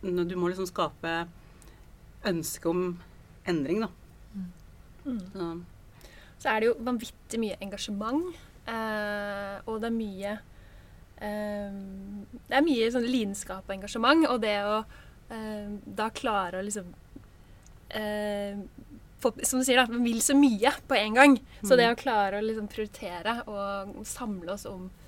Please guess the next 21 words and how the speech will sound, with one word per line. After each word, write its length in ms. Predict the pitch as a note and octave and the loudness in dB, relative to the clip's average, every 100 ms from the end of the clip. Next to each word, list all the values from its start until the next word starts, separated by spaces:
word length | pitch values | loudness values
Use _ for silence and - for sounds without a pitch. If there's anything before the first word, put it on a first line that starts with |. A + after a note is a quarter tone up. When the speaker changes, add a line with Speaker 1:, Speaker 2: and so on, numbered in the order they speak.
| - - | -20 -10
Speaker 3:
de 120 | A3+ | -8
viktigste 360 | A3+ - G3+ - | -8 -12 -16 -14
tingene, 320 | - B3+ E4+ G#3 - | -4 0 0 -2 -10
det 180 | A3 C4+ | -8 -4
kan 120 | C4 | -4
Speaker 2:
Mm. 60 | A3+ | -4
Speaker 3:
være 500 | F#3 F3 E3+ F3+ F3+ | -6 -8 -10 -12 -12
utfordrende. 520 | G3 - G3+ G3+ - - - - - A#3 | -12 -12 -16 -14 -16 -16 -20 -20 -14 -12
Speaker 1:
Mm. 200 | F#3+ F3 | -12 -14
Speaker 2:
Coacher 380 | - C4 - G3 | -6 -6 -6 -8
dere 60 | F#3 | -8
hverandre? 360 | F#3+ G3+ F3 - - - - - - - - - - - - - - - - - - - - | -8 -8 -10 -12 -18 -20 -20 -20 -20 -20 -20 -20 -20 -20 -20 -20 -20 -20 -20 -20 -20 -20 -10
Speaker 1:
Altså, 160 | G3 | -6
vi 120 | G3 G#3 | -2 -2
sier 600 | - - - A3+ F3 D#3+ | -4 -10 -6 -2 0 0
nok 160 | G#3+ B3+ | -2 -4
ikke, 380 | - - F3+ F3+ F3 - - - - | -4 0 2 0 -4 -18 -20 -20 -8
«Nå 180 | F3 E3 | -4 -4
skal 180 | - E3 | -4 -2
vi 80 | E3+ | -2
liksom 240 | E3 D3 | -2 -6